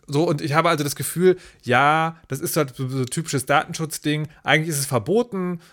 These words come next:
aber nobody cares und naja. Oder gibt es da schon Fälle, wo wirklich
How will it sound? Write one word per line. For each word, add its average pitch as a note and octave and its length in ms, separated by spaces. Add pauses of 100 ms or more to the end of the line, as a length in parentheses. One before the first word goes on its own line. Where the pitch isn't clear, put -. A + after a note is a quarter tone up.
(200)
aber C#3 400
nobody C#3+ 400
cares F#3 580
und C#3 520
naja. G#2 460 (380)
Oder D3 200
gibt C#3 220
es C3+ 100
da B2+ 140
schon B2 180
Fälle, C3 480
wo A#2+ 240
wirklich A#2+ 680